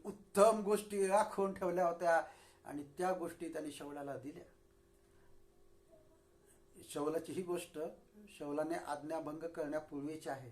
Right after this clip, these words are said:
लक्षात ठेवा. नंतर त्याने आज्ञाभंग केला आणि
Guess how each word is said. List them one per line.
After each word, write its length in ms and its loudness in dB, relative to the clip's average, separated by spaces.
लक्षात 280 -10
ठेवा. 240 -18
नंतर 340 -4
त्याने 480 -6
आज्ञाभंग 480 -2
केला 220 -2
आणि 200 -4